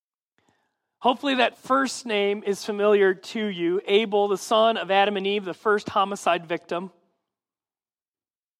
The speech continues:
The second one is a little harder.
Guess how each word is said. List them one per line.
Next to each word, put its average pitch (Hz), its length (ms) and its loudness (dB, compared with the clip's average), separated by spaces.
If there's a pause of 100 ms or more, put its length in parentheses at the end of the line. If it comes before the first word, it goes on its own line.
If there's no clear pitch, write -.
(1000)
The 208 100 -6
second 302 380 2
one 254 160 4
is 247 300 -2
a 262 40 -2
little 233 280 4
harder. 190 440 0